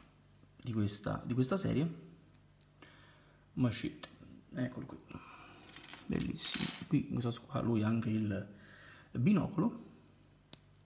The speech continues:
come accessorio, è perfetto per,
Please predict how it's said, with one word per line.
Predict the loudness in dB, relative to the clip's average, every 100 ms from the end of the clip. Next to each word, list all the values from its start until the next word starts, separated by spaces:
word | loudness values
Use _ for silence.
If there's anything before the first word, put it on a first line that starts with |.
| -20 -8
come | 0 2 2 0 -4
accessorio, | -4 -4 -4 -2 0 -2 -4 -16 -20 -20 -20 -20 -20 -20 -20 -20 -20 -20 -20 -20 -2
è | 0
perfetto | 2 2 0 -2 0
per, | 2 0 0 -4 -4